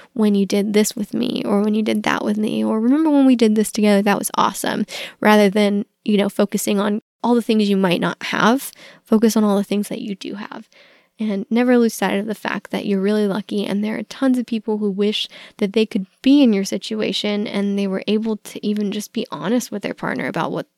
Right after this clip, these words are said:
the things that they want and talk about things without having to keep it all inside. So many people understand this at first. Like, they, they realize, like, it would be a great feeling to be open.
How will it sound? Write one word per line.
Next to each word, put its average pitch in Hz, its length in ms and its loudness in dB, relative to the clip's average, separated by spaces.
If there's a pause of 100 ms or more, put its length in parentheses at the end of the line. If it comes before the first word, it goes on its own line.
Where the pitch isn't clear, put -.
(160)
the 202 100 -2
things 175 260 -2
that 180 120 -8
they 170 120 0
want 190 380 2
and 196 160 -2 (320)
talk 294 260 2
about - 320 0 (100)
things 175 300 -4
without 208 320 -4
having 214 300 2
to - 320 -2 (120)
keep 269 280 0
it 220 80 0
all 226 180 2
inside. 208 680 -6
So 311 380 -4
many 294 220 0
people 240 420 -2 (640)
understand 202 680 -2
this 285 460 -4
at - 180 -6
first. - 680 -6 (500)
Like, 208 160 -4
they, 208 300 -2
they 202 180 0
realize, 190 540 0
like, - 160 -4
it 196 80 -4
would 202 160 -8
be 196 160 0
a 190 40 -2
great - 280 -4
feeling 202 340 0
to - 80 -6
be 220 200 -2
open. 277 500 0